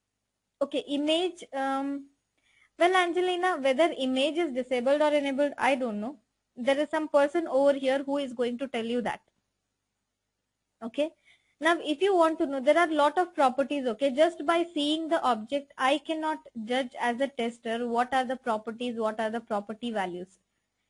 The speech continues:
Immediately, I can't judge, okay. But there is a person who is going to do it for you. You know who is that? I will introduce to that person in the next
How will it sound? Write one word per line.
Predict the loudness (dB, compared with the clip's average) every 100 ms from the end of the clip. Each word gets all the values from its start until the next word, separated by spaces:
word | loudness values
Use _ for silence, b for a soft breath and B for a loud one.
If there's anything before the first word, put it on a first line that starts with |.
| -4
Immediately, | 0 2 4 4 4
I | 4 2
can't | 0 0 0
judge, | -6 -8 _ _ _ -16
okay. | -8 -6 -8 b b 0
But | 2
there | 6 6
is | 4
a | 0
person | 2 2 2 -2 -2
who | -2
is | -2
going | -2 -4
to | -4
do | -4 -2
it | -2 -2
for | -4
you. | -4 -8 _ _ _ _
You | -6 -2
know | 0
who | 2 2
is | 2
that? | 0 -2 _ _ _ _ _ _
I | -2 2
will | 2
introduce | 0 -2 -2 -2 -4
to | -4
that | 0 0 -2
person | -6 -6 -8
in | -6
the | -6
next | -8 -10